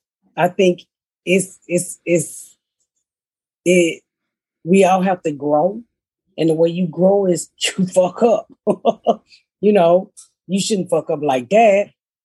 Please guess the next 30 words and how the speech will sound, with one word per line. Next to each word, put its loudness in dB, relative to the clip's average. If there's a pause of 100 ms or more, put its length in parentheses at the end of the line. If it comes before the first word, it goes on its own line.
(140)
But -2 (400)
I'm -4
not -2
gonna -4
hate -6
him -10 (1200)
for 2
a -14
conversation -2
he -6
had 0
and -4
use -2
the -4 (220)
N-word. -8 (720)
I 2
hope 0
he 0
will 0
learn -2
from 0
it. -4 (580)
I -6
hope 0
he 0
will -4
never -2
do 0
it 4
again. 0